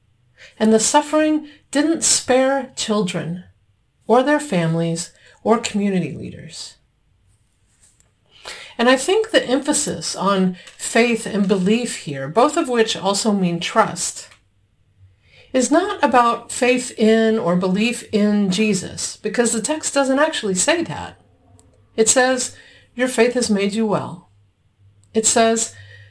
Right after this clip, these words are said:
"Do not fear, only believe." And so I think it means you've trusted in the community to hold you in your suffering, to provide for healing and new life in ways the empire refuses to,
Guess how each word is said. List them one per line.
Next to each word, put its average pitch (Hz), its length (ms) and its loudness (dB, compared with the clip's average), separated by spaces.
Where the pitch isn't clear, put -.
"Do 247 120 -2
not 311 240 4
fear, 208 560 0
only 190 240 0
believe." 160 640 -6
And 220 80 4
so 285 160 4
I 285 80 4
think 339 260 -4
it 370 80 0
means 226 460 2
you've 311 300 2
trusted 240 580 0
in 202 140 0
the 208 80 0
community 220 720 0
to 190 120 -2
hold 269 480 0
you 214 280 0
in 202 180 0
your 208 160 0
suffering, 180 680 -6
to 240 140 0
provide 226 640 2
for 190 160 -4
healing 262 560 -2
and 214 200 0
new 247 160 0
life 233 360 -2
in 196 240 -4
ways 254 340 2
the 180 160 -8
empire 240 560 0
refuses 262 840 -2
to, 151 360 -12